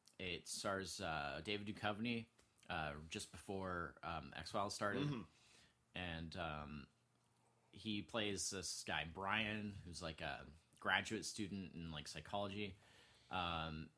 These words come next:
Speaker 1: but he's also kinda, like, trying to be a journalist. And he writes a article about serial killers that gets a lot of acclaim, and he gets, like, a book deal. Um, but he's, but he has, like, money problems all the time.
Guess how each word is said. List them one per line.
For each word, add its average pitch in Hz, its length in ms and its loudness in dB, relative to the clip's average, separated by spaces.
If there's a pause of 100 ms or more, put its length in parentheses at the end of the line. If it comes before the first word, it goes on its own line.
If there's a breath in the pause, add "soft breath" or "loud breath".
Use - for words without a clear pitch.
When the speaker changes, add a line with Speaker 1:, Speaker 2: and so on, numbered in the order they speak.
(200)
Speaker 1:
but 92 100 0
he's 87 140 -2
also 87 260 -2
kinda, 90 260 -2
like, 78 200 -2
trying 90 180 -2
to 80 60 -4
be 78 100 -2
a 73 200 -2
journalist. 98 680 -2 (480 loud breath)
And 85 300 0
he 92 100 -4
writes 101 360 2
a 80 520 0
article 117 500 4
about 85 280 -2
serial 117 280 2
killers 110 640 0 (420 loud breath)
that 85 320 0 (260)
gets 95 200 -2
a 98 60 -4
lot 90 160 2
of 80 60 -4
acclaim, 92 600 -2 (240)
and 82 300 -2
he 85 100 -10
gets, 87 200 -4
like, 82 100 -8
a - 20 -8
book - 260 -4
deal. - 280 -6 (760 loud breath)
Um, 87 360 2
but 98 80 0
he's, 87 220 -2 (880)
but 113 100 4
he 110 60 8
has, 104 160 6
like, 92 160 4
money 110 220 6
problems 78 480 0
all 67 140 -2
the - 80 -12
time. 78 300 -4